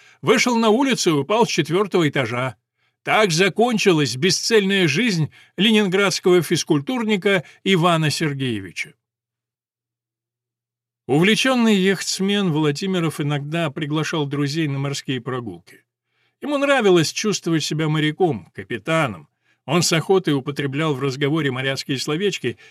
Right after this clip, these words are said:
и если послушать его, создавалось впечатление,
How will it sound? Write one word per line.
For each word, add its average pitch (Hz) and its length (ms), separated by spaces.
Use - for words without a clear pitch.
и 147 80
если 226 280
послушать 208 640
его, 110 160
создавалось 156 580
впечатление, 180 840